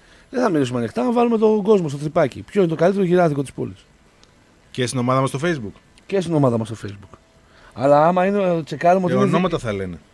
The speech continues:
Speaker 1: ναι, άμα είναι να τσεκάρουμε ιδιοκτήτες, δηλαδή άμα κάποιος είναι ο ιδιοκτήτης του γύρω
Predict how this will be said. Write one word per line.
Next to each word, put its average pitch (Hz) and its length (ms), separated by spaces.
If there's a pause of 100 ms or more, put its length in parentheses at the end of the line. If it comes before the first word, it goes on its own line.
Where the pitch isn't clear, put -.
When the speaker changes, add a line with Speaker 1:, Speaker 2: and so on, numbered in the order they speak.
(200)
Speaker 1:
ναι, 147 180
άμα 165 320
είναι 185 140
να 185 100
τσεκάρουμε 175 480
ιδιοκτήτες, 160 760 (840)
δηλαδή 135 220
άμα 165 180
κάποιος 170 300
είναι 175 140
ο 175 80
ιδιοκτήτης 165 560
του 151 500
γύρω 135 1200